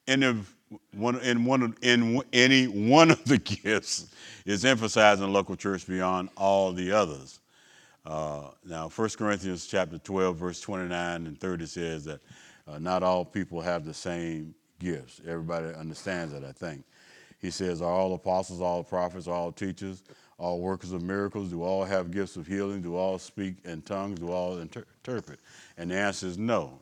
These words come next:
everybody doesn't. Now, uh, some of the things that we will tell you here in the next few minutes will probably be the hardest things that you've received, so that's why, uh, I'm saving them for last.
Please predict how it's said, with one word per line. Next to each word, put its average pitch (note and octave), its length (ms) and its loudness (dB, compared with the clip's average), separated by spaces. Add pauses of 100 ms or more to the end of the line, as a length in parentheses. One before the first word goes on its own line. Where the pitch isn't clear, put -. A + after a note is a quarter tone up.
everybody F#2 440 0
doesn't. F#2+ 340 -2 (500)
Now, F#2+ 320 0 (400)
uh, D#2+ 360 -4 (120)
some B2 320 -2
of A2+ 80 0
the G#2+ 60 -2
things A2+ 380 0
that F#2+ 120 -2
we G#2 160 -2
will G2 180 -2
tell A2 300 -2
you G#2 200 -2
here G2+ 420 -4
in E2 140 -10
the D#2+ 60 -8
next F#2 360 -6
few G2+ 220 -8
minutes G2 400 -6 (460)
will D#2 180 -14
probably F#2+ 840 -4 (280)
be E2 420 -8 (140)
the E2 100 -10
hardest F#2+ 500 -2
things F2+ 240 -6
that D#2+ 180 -10
you've F2+ 220 -10
received, F#2 440 -6
so E2+ 140 -14
that's F2+ 200 -10
why, E2+ 280 -6 (640)
uh, D2+ 340 -12 (160)
I'm D#2 200 -14
saving G2+ 340 -2
them E2 140 -6
for E2 160 -12
last. E2+ 640 -4